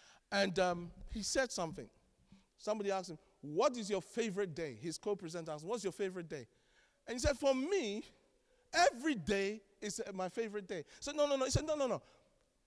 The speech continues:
My favorite day is every, I like, I just find it a privilege to be alive." Now, whether he was just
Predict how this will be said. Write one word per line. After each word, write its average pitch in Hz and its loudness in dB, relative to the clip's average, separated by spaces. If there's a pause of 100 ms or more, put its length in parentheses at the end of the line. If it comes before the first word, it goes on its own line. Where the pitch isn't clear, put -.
My 214 2
favorite 320 0
day 247 2
is 220 -2
every, 240 0
I 240 0
like, 247 0 (220)
I 240 -4
just 285 -4
find 269 -4
it 254 -10
a 220 0
privilege 240 -6
to 220 -8
be 202 -6
alive." 247 -8 (1120)
Now, 151 -2
whether 147 -2
he 147 0
was 135 -8 (240)
just 156 -4